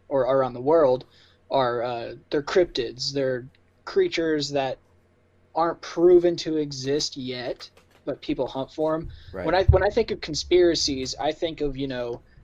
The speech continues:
Speaker 1: cover-ups and government intervention and all sorts of things like that. Now, there are some cryptids that fall into this, like,
Speaker 2: Right.
Speaker 1: uh, the, the Flatwoods Monster, I think is the name of it.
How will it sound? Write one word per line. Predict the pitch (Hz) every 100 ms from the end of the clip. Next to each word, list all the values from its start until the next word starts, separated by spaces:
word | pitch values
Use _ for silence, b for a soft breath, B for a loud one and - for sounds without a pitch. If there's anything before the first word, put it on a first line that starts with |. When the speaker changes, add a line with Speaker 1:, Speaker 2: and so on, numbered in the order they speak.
| -
Speaker 1:
cover-ups | - - 180 170 147 151 151 147 - - -
and | - 117 117
government | 127 151 151 143
intervention | 139 139 131 131 131 139 127 127 127 _ _ _ _ _
and | - 123
all | 120 143
sorts | - 143 131
of | -
things | 127 123
like | 131
that. | 127 117
Now, | 127
there | 139 135
are | 165 208
some | - 208 175 160
cryptids | - 165 156 143
that | 143 117
fall | - 123 180
into | 190 127
this, | 113 120 - - -
like, | 95 90 95
Speaker 2:
Right. | 120
Speaker 1:
uh, | 120
the, | 117 - - - _ -
the |
Flatwoods | 147 160 151 147 156 156 147 - - - b b b _
Monster, | - 151 156 - 156
I |
think | 151 151
is | 147
the | 147
name | 151
of | 151 156
it. | 160